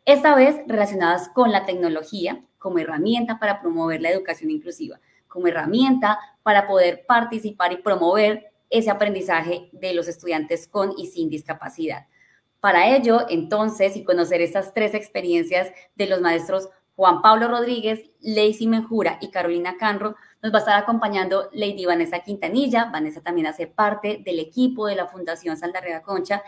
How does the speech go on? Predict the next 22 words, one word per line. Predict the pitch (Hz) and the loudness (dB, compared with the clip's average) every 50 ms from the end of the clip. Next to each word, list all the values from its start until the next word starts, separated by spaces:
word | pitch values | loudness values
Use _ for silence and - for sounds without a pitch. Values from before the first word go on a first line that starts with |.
| - - _ _ | -18 -20 _ _
y | - 226 220 | 0 2 2
en | 220 | 2
este | 214 208 - 220 | 2 0 0 0
momento | 226 247 247 220 202 202 196 226 254 302 302 - | 2 2 2 2 0 0 -2 -4 -4 -4 -6 -6
le | - 208 202 | -6 -2 0
doy | 196 190 185 180 180 180 | 2 2 2 2 0 -2
la | 190 190 185 185 | 0 2 2 2
bienvenida, | 190 190 185 170 170 165 214 240 254 247 233 226 - - | 2 2 0 0 0 0 2 4 4 4 4 2 -2 -4
le | - 185 180 | -2 0 0
doy | 170 175 170 | 2 2 2
el | 165 170 | 0 -2
espacio, | 175 170 - - 220 233 233 226 220 | -4 -4 0 2 2 2 2 0 -4
le | 202 190 175 | -2 -2 0
doy | 165 165 | 0 0
la | 165 160 | -2 -4
apertura | 160 - 185 - - 247 226 220 220 220 - - _ _ _ - | -6 -8 -10 -6 -2 0 0 0 0 -2 -6 -18 _ _ _ 0
para | - 220 214 208 | 2 4 4 4
que | 214 220 | 2 2
podamos | 214 196 196 190 190 190 | 4 4 4 4 4 0
conocer | - 226 220 226 226 214 185 | -4 -4 -4 -2 -2 -2 -2
estas | 180 180 196 190 | -2 -4 -6 -6
experiencias | 214 214 - - 190 180 190 214 226 226 254 | -8 -8 -8 -8 -6 -4 -2 -2 -2 -2 -4